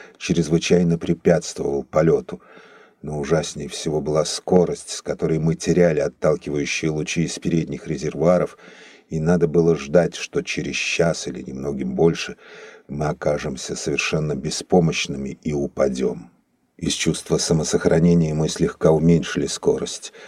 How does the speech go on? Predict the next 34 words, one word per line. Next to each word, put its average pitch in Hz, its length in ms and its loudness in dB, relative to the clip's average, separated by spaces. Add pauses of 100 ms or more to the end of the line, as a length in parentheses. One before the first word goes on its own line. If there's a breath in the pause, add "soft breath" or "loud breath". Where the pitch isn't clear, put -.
(140 loud breath)
но 80 80 -2
теперь 80 380 2
я 78 120 2
снова 80 360 0
взялся 71 500 2
за 73 160 2
руль 87 220 6
и - 20 -4
пустил - 480 2
машину 78 540 2
полным 78 560 0
ходом. - 480 -4 (800 soft breath)
Мы 92 160 0
опять 95 440 2
понеслись 82 640 2
к - 80 -12
северу 76 560 4
с 67 100 -8
головокружительной 76 920 0
скоростью. - 680 0 (400 loud breath)
Ксодер - 600 2
и - 80 2
Картерис 78 640 2
с - 160 -6
инструментами 78 760 0
в 71 80 -6
руках - 380 2
тщетно - 560 0
старались 80 520 2
заделать 80 520 4
громадную 76 680 2
трещину - 580 0
на 143 140 -2
носу 139 420 0